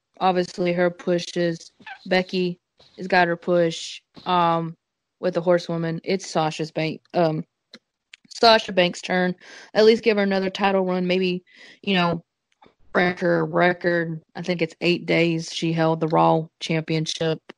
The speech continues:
I think. Um, but Charlotte spoke the truth. Um, so hopefully we can see Sasha just letting it go real soon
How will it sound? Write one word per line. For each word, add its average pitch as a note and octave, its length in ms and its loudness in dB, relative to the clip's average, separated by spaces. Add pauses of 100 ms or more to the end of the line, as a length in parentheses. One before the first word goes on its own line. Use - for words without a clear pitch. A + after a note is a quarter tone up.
(160)
I E3 100 -2
think. D#3+ 440 -4 (540)
Um, E3+ 520 6 (800)
but F3 640 2 (640)
Charlotte A#3+ 320 6
spoke G#3+ 220 2
the G#3 80 0
truth. E3 580 -2
Um, F3+ 380 0 (600)
so F3 920 0 (100)
hopefully F#3+ 920 0
we E3+ 160 0
can D#3+ 180 -4
see E3 540 0 (420)
Sasha E3 680 0 (140)
just E3 240 -4
letting E3 240 -2
it E3+ 80 -4
go E3 240 2
real D#3+ 220 0
soon D#3+ 440 -2